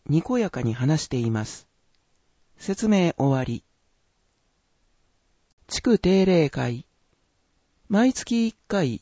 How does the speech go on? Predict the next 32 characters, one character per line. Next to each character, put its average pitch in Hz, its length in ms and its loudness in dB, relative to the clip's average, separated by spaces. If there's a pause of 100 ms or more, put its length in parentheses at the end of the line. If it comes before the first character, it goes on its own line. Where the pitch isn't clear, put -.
地 - 160 -12
区 202 160 2
定 185 240 0
例 190 220 2
会 123 260 -2
に 113 160 0
出 113 240 -4
席。 - 540 -6 (880)
情 220 240 8
報 220 240 4
共 202 280 4
有 151 180 4
や 123 360 0
事 139 200 0
例 208 220 4
の 190 120 2
報 170 220 0
告、 135 400 0 (140)
検 196 240 -2
討 - 140 2
を 170 340 4
行 135 140 0
い 120 260 -2
ま 110 160 -4
す。 - 260 -16 (1300)
写 214 180 -2
真 240 200 -2
が 226 120 0
あ 208 60 2
り 196 100 0
ま 170 160 2
す。 - 160 -14